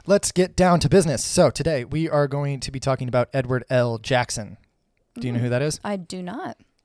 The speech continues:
Speaker 1: So Edward L. Jackson, um, was Indiana's thirty-second governor. Uh, he served from nineteen twenty-five to nineteen twenty-nine, but that is not where this story will start. We will begin by looking at an influential man in his life.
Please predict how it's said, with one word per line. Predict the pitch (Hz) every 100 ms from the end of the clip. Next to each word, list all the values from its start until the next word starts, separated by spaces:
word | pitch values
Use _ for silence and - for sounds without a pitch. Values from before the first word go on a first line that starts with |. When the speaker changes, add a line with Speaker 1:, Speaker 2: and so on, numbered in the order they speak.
| _ _
Speaker 1:
So | - 143 110 147
Edward | 147 170
L. | 139
Jackson, | 135 135 - 117 120 -
um, | 127 120 110 110 113 -
was | 123 117 110 - _ _ _ _ _
Indiana's | 165 151 135 123 -
thirty-second | 143 127 - 127 135 -
governor. | 117 117 156 - _ _ _ _ -
Uh, | 127 117 113
he | 127 123
served | 131 127 113
from | 123
nineteen | 123 127 131
twenty-five | 131 123 123 120
to |
nineteen | 120 117 120
twenty-nine, | - 123 120 127
but | 151 -
that | 202 165 101 -
is | 120
not | 127 131
where | 127 120 117 -
this | 127 139
story | - 113 107
will | 107
start. | - 123 135 143
We | 139
will | 127 123
begin | 117 196 160 143
by | 127
looking | 123 127
at | 123
an | 117 -
influential | 175 - 143 143 139
man | 131 156 120 113
in | 120
his | 117 117
life. | 139 151 -